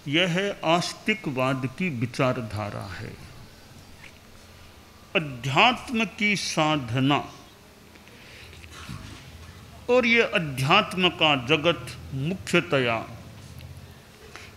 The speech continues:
इस बात पर टिका हुआ है कि आत्मा अलग है, शरीर अलग है।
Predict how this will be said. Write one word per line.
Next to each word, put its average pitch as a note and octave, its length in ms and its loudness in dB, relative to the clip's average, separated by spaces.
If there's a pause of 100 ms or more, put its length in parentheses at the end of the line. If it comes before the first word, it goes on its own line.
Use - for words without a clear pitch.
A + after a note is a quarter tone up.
(100)
इस A#3 200 4
बात D#3+ 460 4
पर G#3+ 260 4
टिका F3 420 6
हुआ C3+ 460 2
है A#2+ 440 -8 (1160)
कि D#3 200 -2
आत्मा E3 800 2
अलग E3 380 4
है, D#3+ 340 2
शरीर C3 720 2
अलग A2 320 -8
है। - 280 -16